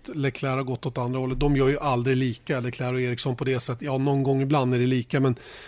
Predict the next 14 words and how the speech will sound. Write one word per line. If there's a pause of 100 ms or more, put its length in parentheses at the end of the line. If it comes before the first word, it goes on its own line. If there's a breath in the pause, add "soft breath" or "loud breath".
(120)
teamet
vill
prova
lite
olika
saker
på,
på
fredagarna
och
därför
så
har
man,